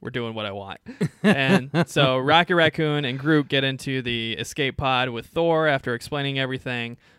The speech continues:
Speaker 1: Um, Gamora, uh, says, "We gotta go to Nowhere and stop Thanos from getting the stone from the Collector." Um, and so the rest of the Guardians are set on their path to go to, uh, Nowhere to prevent Thanos from getting the,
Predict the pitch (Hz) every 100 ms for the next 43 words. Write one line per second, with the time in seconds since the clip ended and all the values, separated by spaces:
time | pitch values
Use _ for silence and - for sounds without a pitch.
0 | - - 113 110 113 113 - 127 127 139
1 | 139 139 135 127 _ _ _ _ 117 113
2 | 110 113 117 120 117 113 113 104 107 160
3 | 160 160 156 156 156 - _ - 110 -
4 | 131 123 - 135 135 131 - 120 117 117
5 | 117 113 107 - 123 127 123 107 104 123
6 | 156 180 175 165 160 _ _ _ - 117
7 | 117 113 110 123 _ _ _ _ _ _
8 | _ _ _ _ - - 127 120 131 123
9 | 120 120 139 165 156 147 147 147 139 131
10 | 123 160 139 139 135 139 131 127 - 123
11 | 131 127 127 135 123 123 123 - _ _
12 | 110 113 110 120 156 160 156 156 156 131
13 | 123 123 131 117 127 123 120 - 117 113
14 | 113 110 110 110 104 104 104 104